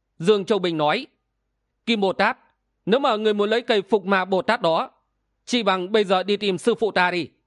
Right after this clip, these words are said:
Bà ta nhất định sẽ trả lại cho người đấy." Thì ra lúc nãy lão nhân thổi sáo nói, ông chỉ cần nửa canh giờ là có thể chữa khỏi thương tật cho Tiêu La Thành.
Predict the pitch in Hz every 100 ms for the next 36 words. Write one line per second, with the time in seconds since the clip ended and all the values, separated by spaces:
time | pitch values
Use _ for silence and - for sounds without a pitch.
0 | _ _ - 214 214 208 214 262 202 156
1 | 208 254 285 190 180 160 202 185 156 196
2 | - _ _ _ _ _ _ _ _ _
3 | _ _ _ _ _ _ _ _ 202 202
4 | 180 190 196 220 190 220 220 233 208 175
5 | 196 147 - 165 170 160 262 349 _ _
6 | _ 240 233 214 196 190 185 160 - 196
7 | 170 170 160 165 160 - - 233 156 -
8 | 233 254 190 156 208 180 185 160 - 185
9 | 175 - 196 180 170 180 170